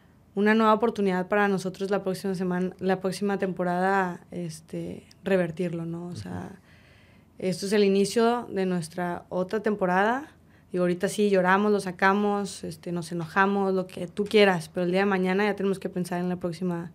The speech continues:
Speaker 1: temporada. Y así fue.
Speaker 2: Y sí, para Rayadas hubo revancha, pero para ti fue como un alto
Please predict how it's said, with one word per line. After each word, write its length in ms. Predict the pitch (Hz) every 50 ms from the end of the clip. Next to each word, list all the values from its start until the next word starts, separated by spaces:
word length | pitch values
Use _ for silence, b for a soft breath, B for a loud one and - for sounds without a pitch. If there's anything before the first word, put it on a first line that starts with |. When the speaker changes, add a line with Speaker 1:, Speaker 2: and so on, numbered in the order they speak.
| b b b b b b b
Speaker 1:
temporada. 520 | - 190 170 175 170 165 160 - - - - B B B B B B B B B B B B B _ _ - -
Y 80 | 180
así 180 | 175 165 - 190
fue. 220 | - - 269 269 - _ _ _ -
Speaker 2:
Y 220 | 156 151 135 113
sí, 160 | - - 143 120
para 240 | 120 113 110 107
Rayadas 420 | 104 104 110 117 120 127 123 - -
hubo 160 | 135 127 117
revancha, 420 | 107 113 113 120 127 131 - 127 -
pero 200 | - 113 104 -
para 200 | 104 101 101 101
ti 100 | - 127
fue 180 | - - 110 -
como 200 | - 113 110 113
un 100 | 113 113
alto 500 | 113 110 107 107 - 110 98 95 -